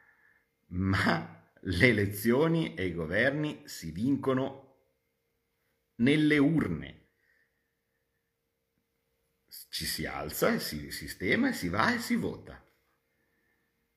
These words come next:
"Eh, ma nella coalizione c'è quello che non mi piace", cose di questo tipo. Perfetto.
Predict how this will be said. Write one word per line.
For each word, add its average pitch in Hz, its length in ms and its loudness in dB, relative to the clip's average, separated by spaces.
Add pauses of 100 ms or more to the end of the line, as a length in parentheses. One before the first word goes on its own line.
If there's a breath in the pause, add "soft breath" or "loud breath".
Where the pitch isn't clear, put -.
(460)
"Eh, 190 320 0
ma 160 540 2
nella 156 1000 6
coalizione 165 720 2
c'è 131 180 -2
quello 165 240 2
che 156 120 -4
non 147 140 -4
mi 147 120 -2
piace", 170 420 0
cose 135 180 -6
di 123 40 -8
questo 127 180 -6
tipo. 95 280 -6
Perfetto. - 800 -12